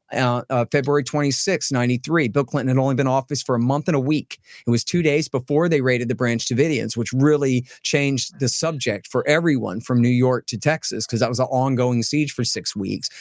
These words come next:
And who wants to learn a bunch of Arab names? And only six people were killed. The building didn't fall. And so it just kinda got washed away. People, it was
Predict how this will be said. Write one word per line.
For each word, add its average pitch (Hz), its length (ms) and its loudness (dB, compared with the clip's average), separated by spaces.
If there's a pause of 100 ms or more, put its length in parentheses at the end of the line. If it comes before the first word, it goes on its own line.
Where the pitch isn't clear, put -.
(160)
And 131 100 6
who 170 80 6
wants 151 220 0
to 143 60 0
learn 131 200 2
a 120 40 -2
bunch 123 200 -4
of - 100 -6
Arab 135 280 2
names? 127 420 2
And 117 100 0
only 143 160 2
six 131 240 -4
people 131 280 0
were 127 120 0
killed. 123 260 0
The 113 60 -2
building 135 360 2
didn't 131 260 0
fall. 120 400 2 (240)
And 120 240 2
so 117 340 0
it 113 160 0
just 131 240 -2
kinda 131 260 0
got 127 240 2
washed 123 320 0
away. 139 240 2
People, 120 380 -2 (260)
it 117 60 4
was 113 240 0